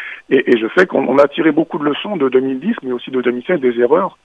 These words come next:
euh, que ce soit en termes de construction, on a construit, on a favorisé les camps, et la... Et donc on a créé des, des, des points de concentration pour les camps. C'est une leçon qui a été tirée, par exemple, très récemment à la suite du séisme de deux mille vingt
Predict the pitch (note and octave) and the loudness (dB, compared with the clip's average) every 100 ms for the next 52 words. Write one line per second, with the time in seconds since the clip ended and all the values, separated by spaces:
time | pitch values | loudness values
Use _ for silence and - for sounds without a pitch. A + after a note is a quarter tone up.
0 | _ - - - - B2+ A#2+ A2+ D#3 D#3+ | _ -20 -20 -20 -4 2 2 2 2 2
1 | C#3+ C#3+ B2 - B2+ A#2+ C3 - C#3+ - | 4 4 2 -2 0 0 0 -4 -6 -4
2 | E3+ A#2+ - B2+ - - G#2+ B2 A#2+ A#2+ | -2 -4 -6 -12 -12 -8 -2 2 2 4
3 | C#3 C3 C3+ C3 C3 C3+ C#3+ F3+ F3+ E3+ | 4 4 4 4 2 2 4 4 4 2
4 | A#2+ A#2 A#2 - - - - - B2 B2+ | -2 -4 -6 -8 -20 -20 -20 -8 0 0
5 | - A#2 A2 - - D#3+ F3 F3 A#2+ A#2 | 0 0 0 0 2 4 6 4 2 -4
6 | A2+ A2 - D#3+ - D#3+ D#3 C#3+ B2+ C3+ | -6 -12 -10 -12 -6 -4 -2 -4 -6 -6
7 | C3+ - C3+ - B2 B2+ A2 - B2 C3 | -6 -6 -10 -6 -6 -2 -2 -2 -8 -6
8 | B2+ B2+ - C#3+ A2 A2+ A2+ B2+ B2+ C#3 | -2 -2 0 0 0 -4 -4 0 0 0
9 | A2+ A#2 C3+ B2 B2+ A#2+ - C3 C#3 - | -4 -4 -6 -4 -2 -2 -2 -4 -4 -6
10 | - - - - A#2+ A#2+ - C3+ A#2+ - | -20 -18 -18 -8 4 4 4 -6 -6 -2
11 | C3 C3 - G#2+ A2 A#2 A#2+ A2+ | 0 0 -4 -4 0 0 0 0